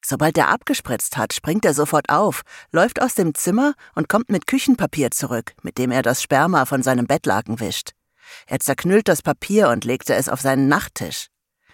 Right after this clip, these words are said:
Dann steht er wieder auf, nimmt sich einen dunkelgrauen, flauschigen Bademantel aus dem Schrank und fragt mich: „Willst du was trinken?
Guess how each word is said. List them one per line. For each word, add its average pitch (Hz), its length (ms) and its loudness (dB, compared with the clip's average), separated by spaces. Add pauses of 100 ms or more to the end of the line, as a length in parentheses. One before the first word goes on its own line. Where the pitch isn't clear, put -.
(160)
Dann 185 180 2
steht - 240 0
er 147 100 2
wieder 180 320 4
auf, 160 220 -2 (300)
nimmt 247 180 2
sich - 200 -2
einen 156 220 2
dunkelgrauen, 180 760 0
flauschigen 151 560 2
Bademantel 143 560 2
aus 127 160 2
dem 143 160 -2
Schrank 117 360 -2 (140)
und - 160 -2
fragt - 300 -2
mich: 156 240 -2 (180)
„Willst - 240 -4
du 151 40 0
was 131 140 2
trinken? 302 460 0